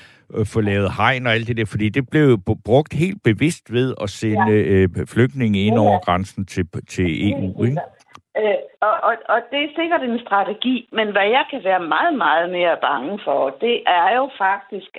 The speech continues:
Speaker 2: at, øh, sygdomme, øh, i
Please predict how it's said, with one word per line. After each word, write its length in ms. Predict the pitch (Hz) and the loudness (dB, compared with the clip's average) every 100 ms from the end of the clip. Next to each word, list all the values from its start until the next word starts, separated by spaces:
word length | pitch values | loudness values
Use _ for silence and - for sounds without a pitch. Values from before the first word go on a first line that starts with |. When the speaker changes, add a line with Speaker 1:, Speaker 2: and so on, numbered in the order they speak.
| 147 | -4
Speaker 2:
at, 80 | 175 - _ _ _ _ _ _ _ _ _ _ _ _ _ - | -4 -6 _ _ _ _ _ _ _ _ _ _ _ _ _ -2
øh, 840 | 185 165 160 160 151 143 - - - - | 2 2 2 2 0 -2 -4 -4 -2 2
sygdomme, 1120 | - - 330 427 427 196 165 175 170 165 165 - - _ _ _ _ _ - | 4 4 2 2 2 0 0 0 0 0 -2 -6 -18 _ _ _ _ _ -8
øh, 220 | - - - _ _ _ _ _ _ _ _ | -6 -8 -12 _ _ _ _ _ _ _ _
i 100 | 240 | -6